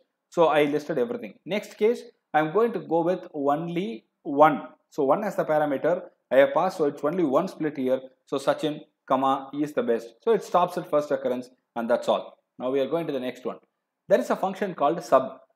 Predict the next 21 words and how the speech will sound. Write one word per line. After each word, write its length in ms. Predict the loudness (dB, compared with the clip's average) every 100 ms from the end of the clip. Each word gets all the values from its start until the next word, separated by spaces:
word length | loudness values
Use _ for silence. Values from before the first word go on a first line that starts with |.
| _ _
What 200 | 2 2
is 120 | 2
it? 120 | -6 -6 -12 _
Sub 400 | -2 2 2 2 -2
replaces 800 | -2 0 -4 -2 -2 -2 -4 -8 -10 -4
the 80 | -2
matches 540 | -2 -4 -2 -4 -6 -10
with 240 | -6 -2
the 100 | 0 0
text 240 | -2 -4 -6 _
of 140 | -6 -2
your 140 | -2
choice. 240 | -2 -4 -6 -14 _ _
What 200 | 0 0
is 80 | -4
sub? 220 | -4 -2
Sub 200 | -2 -2
is 140 | -4
nothing 200 | -8 -8
but 180 | -6 -4
substitution. 680 | -4 -4 -6 -6 -8 -8 -12